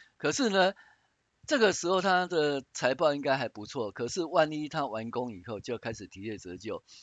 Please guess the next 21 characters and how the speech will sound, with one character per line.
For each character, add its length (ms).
那 260
而 160
且 460
利 160
息 180
要 160
列， 240
列 320
利 120
息 240
费 160
用 160
支 200
出， 260
那 220
这 200
个 180
时 140
候 220
它 160
的 120